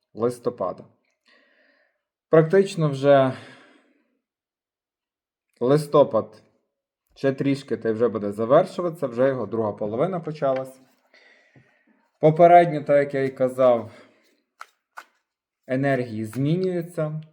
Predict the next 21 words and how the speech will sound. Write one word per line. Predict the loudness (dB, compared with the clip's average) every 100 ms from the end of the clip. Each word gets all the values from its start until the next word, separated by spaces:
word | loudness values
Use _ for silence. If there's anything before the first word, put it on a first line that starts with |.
| _ _ -20
з |
п'ятнадцятого | -6 -6 -4 -4 -4 -6 -10 -10 -8 -10 -6
листопада | -4 -4 -6 -8 -2 -2 -2 -6 -10
і | -12
далі. | -4 -2 -2 -6 -12 -16 _ _ -20 _ _ _ _ _ _ _
З'являється | -8 0 2 6 6 4 -2 -8
більше | -4 -6 -6 -10 -12
шансів | -6 -6 -6 -10 -14 -14 -16 _ _ -20 -18
для | -10 2 4
змін | 4 -2 -4 -4 -6 -12 -20 _ _
в | _ -8
кращу | -2 -2 -4 -16
сторону | -18 -6 -2 -2 -4 -10 -18 _ _ _ _
для | -4 0
України. | 0 -2 -2 -4 -4 -8 -8 -12 -20 _ _ _ _ -20 -10
Хочеться, | -4 -4 -4 -12
щоб | -12 -10
вони | -8 -8
всі | -8 -10 -8
максимально | -8 -10 -10 -6 -6 -6
реалізувались. | -8 -8 -8 -10 -2 0 0 -2 -10